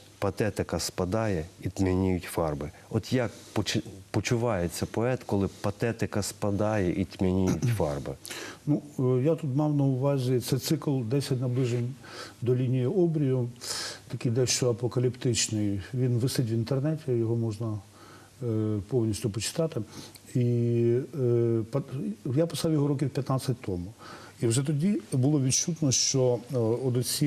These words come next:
Speaker 2: мітингові промови, ми всі жили, е, на початку дев'яностих років в межах масових, е, акцій, мітингів. Люди, е, відчули, що можна говорити публічно, те, що ти думаєш, і,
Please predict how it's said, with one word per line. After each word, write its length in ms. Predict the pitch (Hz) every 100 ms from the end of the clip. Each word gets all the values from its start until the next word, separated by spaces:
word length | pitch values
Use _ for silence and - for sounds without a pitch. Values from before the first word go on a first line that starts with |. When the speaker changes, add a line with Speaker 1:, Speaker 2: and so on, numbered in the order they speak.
| 135
Speaker 2:
мітингові 920 | 127 120 135 123 135 131 117 113 107 -
промови, 640 | 120 123 175 220 147 110 110 - - - - - - - - - - - -
ми 160 | 123 127
всі 280 | - 143
жили, 500 | 120 104 117 110 101
е, 180 | 101 - 117 107 104 104 98 98 101 104 104 104 110 113
на 100 | 113
початку 360 | - 127 113
дев'яностих 420 | 117 120 117 117 104
років 320 | 113 160 131
в 40 |
межах 440 | 120 120 110 104 - - - - - 113
масових, 920 | 120 135 131 - 107 104 - - -
е, 240 | 104 104 104
акцій, 500 | - 127 127 - -
мітингів. 640 | 110 123 143 135 107 104 107 - - - -
Люди, 280 | 117 127 123
е, 220 | 120 113 113 131 113 107 104
відчули, 720 | 110 - - 135 123 120 113 120
що 180 | -
можна 320 | 131 123 - 113
говорити 580 | 113 117 123 123 117 101 - - - - -
публічно, 560 | - 110 123 123 - 110
те, 140 | 113
що 120 | 107 101
ти 120 | 104
думаєш, 600 | 110 151 131 110 110 -
і, 160 | 107